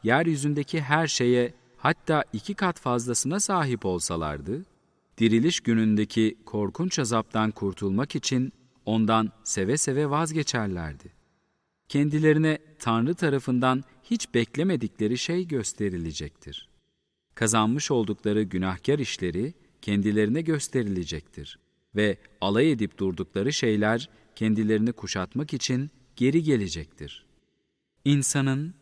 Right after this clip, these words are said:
dönekliği. Eğer insana bir sıkıntı dokunursa bize yalvarır. Fakat biz ona bir nimet ihsan edince şöyle der:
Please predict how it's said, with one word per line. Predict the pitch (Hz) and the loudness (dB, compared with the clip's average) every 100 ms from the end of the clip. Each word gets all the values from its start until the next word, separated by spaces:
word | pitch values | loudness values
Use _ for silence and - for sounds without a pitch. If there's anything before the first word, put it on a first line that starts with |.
| _ | _
dönekliği. | 113 98 90 - 80 71 73 _ _ _ _ _ _ _ - | 2 4 2 -4 -8 -8 -14 _ _ _ _ _ _ _ 0
Eğer | 165 208 185 170 | 2 2 0 0
insana | 151 147 - 143 143 143 _ _ - | 0 2 2 0 0 -2 _ _ 0
bir | 151 | 2
sıkıntı | 139 135 - 120 214 | 2 0 -2 -4 -2
dokunursa | 196 143 104 92 - - 123 180 - _ _ - | -2 0 -2 -4 -6 -4 -4 -6 -14 _ _ -2
bize | 160 143 | 0 2
yalvarır. | 147 127 101 92 87 78 73 - - _ _ _ _ | 2 4 2 0 -4 -6 -10 -14 -20 _ _ _ _
Fakat | - 127 135 131 - _ _ - | -4 -2 -2 -2 -10 _ _ -2
biz | 185 170 | -2 -2
ona | 139 135 131 | -4 -2 0
bir | 123 | 0
nimet | 120 107 107 139 - | 2 2 2 0 -2
ihsan | 170 - - 110 | -6 -4 -2 0
edince | 98 90 90 87 98 135 190 _ _ - | 0 -2 -4 -4 -2 -2 -6 _ _ -12
şöyle | - 196 151 98 | -2 0 2 0
der: | 78 67 - | -2 -10 -16